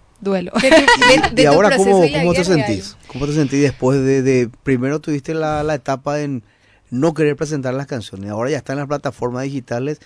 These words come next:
Speaker 3: ya lo difundís en la radio, ya estás hablando sobre el concepto del disco? ¿Cómo te sentís ahora?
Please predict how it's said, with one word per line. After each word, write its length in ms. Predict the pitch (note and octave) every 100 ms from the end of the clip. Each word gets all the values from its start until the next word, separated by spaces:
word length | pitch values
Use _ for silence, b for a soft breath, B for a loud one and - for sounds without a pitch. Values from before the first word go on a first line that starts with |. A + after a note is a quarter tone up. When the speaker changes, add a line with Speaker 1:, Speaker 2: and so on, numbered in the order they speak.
| b b b -
Speaker 3:
ya 140 | B2+
lo 120 | D3
difundís 560 | D3+ D3 C3+ A#2+ B2+ C#3+
en 100 | C#3+
la 120 | C3
radio, 360 | A#2 B2 C3+ B2+
ya 160 | D3
estás 300 | C3+ C#3 C3 -
hablando 880 | B2 A2+ A#2 B2 C#3 C#3+ C#3+ D3+ - b b b
sobre 1000 | - - C3+ B2+ C3 B2+ B2+ B2 B2 C3
el 120 | A#2+
concepto 640 | C3 A#2 G2+ B2+ B2+ B2+ B2+
del 80 |
disco? 140 | A2+ G#2+
¿Cómo 200 | D3 D#3+
te 80 | D#3+
sentís 280 | C#3 G2+ G2+
ahora? 220 | E2+ E2+